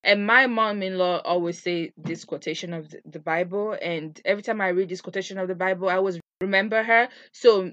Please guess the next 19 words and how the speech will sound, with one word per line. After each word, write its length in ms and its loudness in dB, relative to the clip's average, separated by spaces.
know 420 6
this, 400 0
you 220 2
are 140 8
greater 440 8
than 320 2
the 160 -6
devil. 480 2
Okay, 240 2
that's 320 4
why 360 6
he's 260 -6
trying 460 2
to 180 -2
recruit 500 0
you 140 0
and 220 4
destroy 460 4
you 280 2